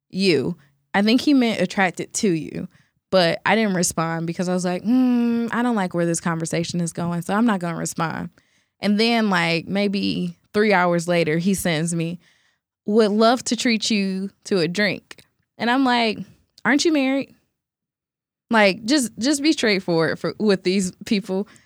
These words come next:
And one of my friends said that. And I was like, "Well, I was already thinking about sending that, so I'm just be straightforward with people. Aren't you married?"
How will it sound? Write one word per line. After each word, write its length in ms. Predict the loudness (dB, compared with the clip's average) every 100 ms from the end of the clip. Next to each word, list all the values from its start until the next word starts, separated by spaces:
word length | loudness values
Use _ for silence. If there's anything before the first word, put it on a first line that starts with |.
| _ _ 0
And 240 | 2 2
one 120 | 2
of 40 | 2
my 120 | 0
friends 340 | 0 0 0
said 220 | -2 -2
that. 320 | 0 0 0 -2
And 140 | -2
I 80 | 0
was 100 | 0
like, 160 | -2 -2
"Well, 180 | 0 2
I 40 |
was 100 | 2
already 280 | 4 2 2
thinking 260 | 0 0
about 240 | 2 0 0
sending 400 | 0 0 0 -2
that, 340 | -2 -4 -6
so 360 | -2 0 0 0
I'm 200 | 2 4
just 220 | 2 2
be 120 | 2
straightforward 580 | 0 0 0 0 2 2
with 120 | 0
people. 380 | -2 -4 -4 -10 -10 _ _ _ _ -2
Aren't 240 | 2 4
you 100 | 4
married?" 400 | 4 4 2 -2